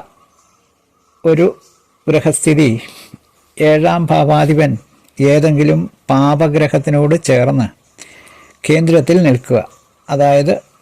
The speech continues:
ഒന്ന്, നാല്, ഏഴ്, പത്ത് എന്നീ ഭാവങ്ങളിൽ ഏതെങ്കിലും രാശിയിൽ ഏഴാം ഭാവാധിപൻ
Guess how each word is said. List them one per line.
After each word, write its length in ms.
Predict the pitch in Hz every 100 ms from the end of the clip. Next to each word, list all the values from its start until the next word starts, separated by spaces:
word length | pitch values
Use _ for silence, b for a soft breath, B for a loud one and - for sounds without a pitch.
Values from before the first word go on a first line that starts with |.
| _ -
ഒന്ന്, 320 | 135 135 143 170 -
നാല്, 360 | 139 131 131 139 - -
ഏഴ്, 320 | 135 127 139 135
പത്ത് 400 | 135 131 - 147 - -
എന്നീ 260 | 123 127 131
ഭാവങ്ങളിൽ 600 | 127 123 123 123 123 175 - -
ഏതെങ്കിലും 500 | 135 127 131 131 156 - 123
രാശിയിൽ 560 | 123 120 - 127 117 - - _ -
ഏഴാം 360 | 131 131 139 135
ഭാവാധിപൻ 640 | 127 120 120 117 117 123